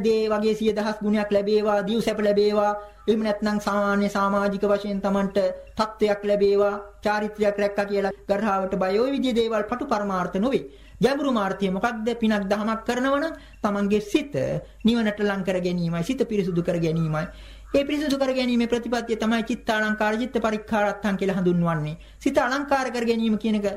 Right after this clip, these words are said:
ඒ වචන දෙක සමහර විට ඔය අටුවාචාරින් වහන්සේලා හඳුන්වන්නේ සමත විදර්ශනා වශයෙන් කියලා. කෙටියෙන් සැලකුවොත්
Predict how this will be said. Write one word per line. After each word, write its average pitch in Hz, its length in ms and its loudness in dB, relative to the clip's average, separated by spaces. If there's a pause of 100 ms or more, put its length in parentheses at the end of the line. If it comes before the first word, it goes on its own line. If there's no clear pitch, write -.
(140)
ඒ 214 160 2
වචන 208 300 0
දෙක 202 160 0
සමහර 196 300 0
විට 185 140 2
ඔය 185 140 4 (400)
අටුවාචාරින් 175 640 0
වහන්සේලා 175 400 2
හඳුන්වන්නේ 185 640 2 (200)
සමත 294 360 -2 (120)
විදර්ශනා 214 560 0
වශයෙන් 180 360 0
කියලා. - 320 -8 (500)
කෙටියෙන් 208 360 0
සැලකුවොත් 208 420 2